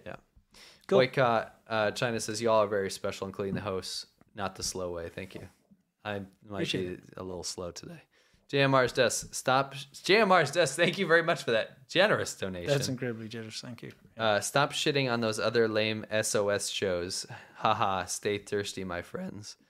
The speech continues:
Speaker 2: Okay.
Speaker 1: What is an S O S show?
Speaker 2: I don't know.
Speaker 1: Huh? Schloss?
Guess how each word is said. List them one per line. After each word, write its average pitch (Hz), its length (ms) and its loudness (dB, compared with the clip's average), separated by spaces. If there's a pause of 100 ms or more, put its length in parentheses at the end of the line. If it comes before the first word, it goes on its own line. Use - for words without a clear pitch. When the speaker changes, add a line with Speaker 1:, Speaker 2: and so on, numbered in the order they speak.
(320)
Speaker 2:
Okay. - 400 -8
Speaker 1:
What 196 260 6
is 175 140 2
an 175 100 4
S 156 260 4
O 156 120 8
S - 240 6
show? 104 240 -2
Speaker 2:
I 180 140 6
don't 214 220 6
know. 220 400 2 (420)
Speaker 1:
Huh? 147 80 -14 (640)
Schloss? 120 680 -4